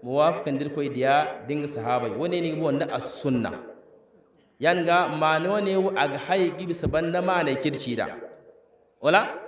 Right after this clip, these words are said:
Aga hay gibi sa. Imam Shatibi halka son lokaci kan sunna ta'rif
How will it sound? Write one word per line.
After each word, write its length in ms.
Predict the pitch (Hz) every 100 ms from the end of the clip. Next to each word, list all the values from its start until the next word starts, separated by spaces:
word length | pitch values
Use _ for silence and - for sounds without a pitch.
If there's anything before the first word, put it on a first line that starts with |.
| - -
Aga 160 | 151 185
hay 120 | 214
gibi 160 | 190 165
sa. 200 | 147 110 - - - - - _ _ -
Imam 220 | 165 247 214
Shatibi 400 | 196 202 175 180
halka 360 | 196 190 180
son 200 | 165 170
lokaci 240 | 202 208 175
kan 240 | 180 185
sunna 320 | - 160 160
ta'rif 400 | 147 135 139 156